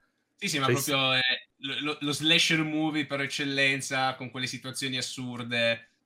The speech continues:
Speaker 1: del tipo gente che si piglia ottocento coltellate e, cioè, a me, a me fa ridere un sa-, eh, fanno ridere ste, ste cose.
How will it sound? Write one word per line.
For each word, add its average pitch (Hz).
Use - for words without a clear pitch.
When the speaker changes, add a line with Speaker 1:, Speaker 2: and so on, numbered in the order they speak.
Speaker 1:
del 120
tipo 135
gente 143
che 139
si 135
piglia 131
ottocento 160
coltellate 151
e, 139
cioè, -
a -
me, 196
a -
me 185
fa 165
ridere 123
un 120
sa-, -
eh, 120
fanno 131
ridere 123
ste, 117
ste 123
cose. 104